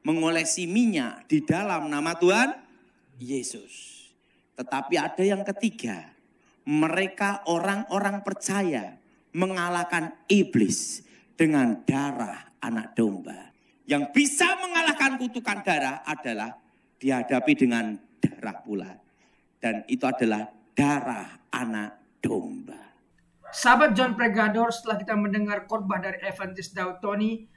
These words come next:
Speaker 2: kita semakin ngerti, memahami bahwasanya bila terjadi pembunuhan, bunuh diri, pembunuhan massal, kecelakaan, perang, maka di titik yang sama,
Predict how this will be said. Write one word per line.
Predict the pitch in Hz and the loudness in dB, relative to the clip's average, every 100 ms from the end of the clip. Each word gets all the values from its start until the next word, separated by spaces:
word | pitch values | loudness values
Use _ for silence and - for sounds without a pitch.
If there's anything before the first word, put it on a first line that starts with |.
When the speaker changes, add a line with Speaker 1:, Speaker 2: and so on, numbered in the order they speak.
| _ | _
Speaker 2:
kita | - 233 240 | -4 0 2
semakin | 233 226 208 208 214 208 226 | 2 2 0 0 2 4 2
ngerti, | - 208 147 120 - - - - | 0 -4 -8 -8 -12 -16 -10 -2
memahami | 196 196 190 214 220 196 - - | 2 4 4 4 4 2 -2 -2
bahwasanya | 190 180 196 190 - 214 220 190 156 | 0 2 0 -2 -2 0 0 -4 -4
bila | 180 247 254 233 226 | 0 2 2 2 0
terjadi | 196 190 208 196 | -4 -2 0 0
pembunuhan, | 208 190 196 202 202 180 123 117 - _ _ | 0 0 0 2 2 2 -2 -8 -14 _ _
bunuh | 165 196 220 233 202 | 0 4 4 4 2
diri, | 226 220 190 170 - - _ | 2 2 2 0 -4 -12 _
pembunuhan | 214 202 196 214 214 208 208 | 2 4 4 4 4 2 2
massal, | 208 - 202 165 - - - | 0 0 0 -2 -4 -16 -8
kecelakaan, | 208 208 202 190 214 208 202 175 147 - - | -6 -2 -2 0 0 2 2 0 -4 -10 -4
perang, | 208 202 156 120 - - _ - | 0 2 0 -2 -10 -14 _ 0
maka | 196 202 190 214 190 | 2 2 0 -2 0
di | 196 190 | -2 -4
titik | 226 220 233 220 214 | -4 -4 -6 -12 -8
yang | 202 180 | -6 -4
sama, | 170 - 185 180 151 127 - | -6 -2 0 0 -4 -6 -12